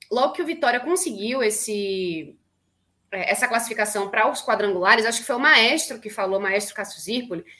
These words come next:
que o, o grupo do Vitória, o grupo C, era o mais chato, porque era o, e era o, o grupo que tinha ma-, que ele tinha mais, mais times que ele queria ver na Série B,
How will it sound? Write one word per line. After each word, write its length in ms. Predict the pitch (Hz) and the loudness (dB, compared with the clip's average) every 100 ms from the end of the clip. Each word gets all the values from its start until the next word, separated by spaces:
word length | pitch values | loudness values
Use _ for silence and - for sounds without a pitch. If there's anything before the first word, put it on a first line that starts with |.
| - _ _ | -20 _ _
que 420 | - 294 330 - | -4 0 0 0
o, 600 | - 311 302 294 285 - 262 | -2 0 0 0 -2 -4 -4
o 100 | 226 | -2
grupo 400 | 254 370 381 254 | -2 -2 -2 -4
do 140 | 247 | -2
Vitória, 440 | 226 220 208 233 | -4 0 2 4
o 60 | 208 | 2
grupo 260 | 202 220 214 | 0 -4 -4
C, 400 | - - 208 226 | -2 0 0 0
era 160 | 240 240 | -2 2
o 20 | |
mais 300 | 240 320 320 | 2 2 2
chato, 760 | - - 214 190 190 - 143 _ _ _ _ | -2 2 6 4 2 -10 -16 _ _ _ _
porque 400 | 240 240 - 247 | -4 -4 -4 -2
era 260 | 233 254 269 | 0 2 0
o, 420 | 262 254 240 214 | 0 -2 -2 -2
e 100 | 262 | 2
era 180 | 285 349 | 4 4
o, 440 | 330 - - - | -2 -12 -18 -8
o 20 | 233 | -4
grupo 320 | 262 320 302 | -2 -4 -8
que 140 | 294 | -10
tinha 360 | - - 294 302 | -4 -2 0 0
ma-, 240 | 269 226 | 2 0
que 100 | - | -2
ele 140 | 320 349 | -2 -2
tinha 380 | - 254 247 | -2 -2 0
mais, 760 | 220 202 190 185 180 175 - - _ _ _ _ _ _ _ | 0 0 0 0 0 -2 -4 -6 _ _ _ _ _ _ _
mais 340 | 220 220 226 | 0 2 2
times 760 | - 262 311 269 214 - - - | 0 0 0 0 0 0 -2 -6
que 80 | - | -2
ele 120 | 285 | -2
queria 500 | 320 320 269 349 392 | 0 0 2 4 4
ver 180 | 226 220 | 4 2
na 120 | 208 | 0
Série 280 | 202 196 185 | 0 -2 -4
B, 300 | 160 160 143 | -6 -8 -10